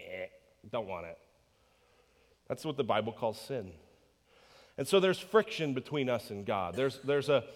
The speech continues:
there's a fracture in the relationship between us and God. And not just between us and God, but between us and each other and us and ourselves. The reason why, uh, even so much of our life is confusing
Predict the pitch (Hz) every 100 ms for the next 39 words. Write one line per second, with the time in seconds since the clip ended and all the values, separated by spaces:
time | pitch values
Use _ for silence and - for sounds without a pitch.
0 | - - 135 151 - 226 208 - - 160
1 | 147 147 160 175 180 156 135 151 127 131
2 | 151 139 135 135 117 110 90 - - _
3 | _ _ _ _ _ _ _ - 214 262
4 | 247 190 196 190 175 175 151 131 160 190
5 | 143 123 143 139 165 135 110 - 175 185
6 | 185 120 143 - 127 95 - 165 180 180
7 | 131 151 175 151 135 - - - - 160
8 | 165 180 - - 131 110 107 131 165 147
9 | - 131 107 - 165 156 165